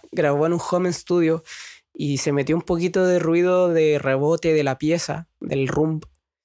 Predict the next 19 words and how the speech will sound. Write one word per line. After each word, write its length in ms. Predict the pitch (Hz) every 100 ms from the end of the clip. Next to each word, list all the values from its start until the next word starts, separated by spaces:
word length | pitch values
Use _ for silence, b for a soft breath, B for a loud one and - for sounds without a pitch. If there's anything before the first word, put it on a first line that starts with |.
| _ _ -
y 240 | 294 143
se 220 | 127 139
metió 240 | 135 135 147
un 60 |
poquito 360 | 156 147 147 160
de 160 | 156 143
ruido 240 | 147 151
ambiente 460 | 147 147 156 160 147
como 260 | 139 131
de 340 | 123 127 - -
los 180 | 135 131
ventiladores, 760 | 131 - 131 127 127 147 139 -
quizás 320 | 127 143 -
como 180 | 151 135
el 60 |
ventilador 360 | 131 127 139 143
del 140 | 139
computador. 680 | 143 143 139 123 127 147 139 B B B B B _ -
Eh, 680 | - 131 127 135 123 131